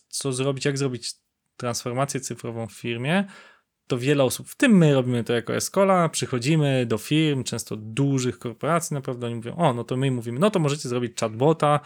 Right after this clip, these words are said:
który odpowiada na pytania wytrenowane na waszych danych. Albo w logistyce możecie zrobić, badać dane, badać anomalie.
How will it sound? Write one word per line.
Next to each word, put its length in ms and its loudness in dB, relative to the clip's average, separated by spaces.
który 260 6
odpowiada 640 4
na 100 2
pytania 400 2
wytrenowane 500 -2
na 80 -4
waszych 260 -6
danych. 300 -10
Albo 380 6
w 80 0
logistyce 720 2
możecie 400 -2
zrobić, 420 -2
badać 420 2
dane, 340 2
badać 300 0
anomalie. 500 -8